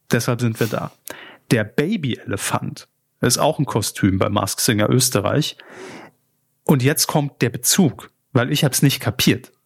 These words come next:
ne? Weil sie eben ja auch gesagt haben, okay, klar, Donau steht jetzt nicht für Österreich, aber der Babyelefant ist nicht einfach nur eine Tierkindfigur.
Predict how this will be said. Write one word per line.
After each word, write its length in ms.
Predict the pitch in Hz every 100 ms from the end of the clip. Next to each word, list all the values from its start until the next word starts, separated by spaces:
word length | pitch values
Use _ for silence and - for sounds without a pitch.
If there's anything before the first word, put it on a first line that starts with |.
| _
ne? 160 | 143
Weil 140 | 143 113
sie 160 | 127 127
eben 160 | 135
ja 100 | 117
auch 160 | 123 -
gesagt 380 | 123 110 104 -
haben, 680 | 104 104 120 123 - - -
okay, 300 | - - 107
klar, 220 | 101 101
Donau 520 | 107 113 123 120 120 127 123 127 139
steht 300 | 127 127 117
jetzt 180 | 107
nicht 160 | 127 117
für 80 | 107
Österreich, 600 | 120 143 113 98 113 143 - - - -
aber 440 | 143 123 123 160
der 180 | 180 110
Babyelefant 760 | 104 185 233 - 113 - 117
ist 200 | - -
nicht 320 | 135 202 - -
einfach 440 | 160 170 127 -
nur 380 | 127 135 135 - _
eine 340 | - 104 98 - _
Tierkindfigur. 1300 | - - 208 190 - - 98 101 - 95 104 104 -